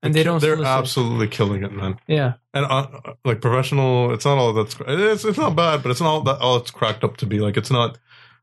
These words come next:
Speaker 2: you know, that's another thing. If someone advised you, actually, a, a real professional gave you the real story. "Well, this is what you make, and this is how hard it is." And, you know, I like my job 'cause I like my job. It's not so much about everything else associated with it. If I hated my job and I made a lot of money, I'd still hate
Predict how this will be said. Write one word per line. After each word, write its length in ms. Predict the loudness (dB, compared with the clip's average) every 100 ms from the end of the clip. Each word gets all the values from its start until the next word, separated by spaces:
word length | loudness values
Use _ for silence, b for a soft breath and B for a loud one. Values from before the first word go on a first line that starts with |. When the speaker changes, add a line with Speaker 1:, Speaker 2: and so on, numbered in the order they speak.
| -4
Speaker 2:
you 60 |
know, 120 | -2 0
that's 220 | -2 0
another 200 | 0 2
thing. 160 | 0 0
If 80 |
someone 220 | 0 2 2
advised 480 | 0 2 2 2
you, 160 | -2 -2
actually, 360 | -2 -2 0 0
a, 200 | -2 -2
a 40 |
real 200 | 2 2
professional 300 | 2 0 0
gave 180 | 2 2
you 60 | 2
the 100 | 0
real 200 | 2 0
story. 500 | 0 2 2 2 -2 -16 _ B B B B -6
"Well, 60 | -2
this 160 | 0
is 100 | 2
what 140 | 0 0
you 80 | 0
make, 300 | 0 0 -2
and 100 | -2
this 140 | 0
is 100 | 0
how 140 | 0
hard 240 | 2 2 2
it 80 | 0
is." 220 | 0 2
And, 180 | 0 -2 _ _ _ _ _ _ _ _ _ _ _
you 60 | -2
know, 60 | 0
I 160 | 2
like 220 | 2 2 0
my 100 | 0
job 180 | 0 0
'cause 100 | 0
I 40 |
like 180 | 2 0
my 80 | -2
job. 400 | 0 2 2 -2 _ _ _ _ -14
It's 100 | -2
not 160 | -2 0
so 80 | 2
much 220 | 2 0
about 200 | 0 0
everything 340 | 0 2 2
else 220 | 2 0
associated 540 | -2 0 0 2 0 -2
with 140 | -2
it. 100 | -4 -6
If 240 | -18 -6
I 80 | -2
hated 240 | 0 0
my 120 | 0 0
job 260 | 2 2
and 100 | 2
I 20 |
made 160 | 0 2
a 60 | 2
lot 140 | 2
of 40 | 2
money, 200 | 2 0
I'd 100 | -2
still 200 | -2 0
hate 180 | 0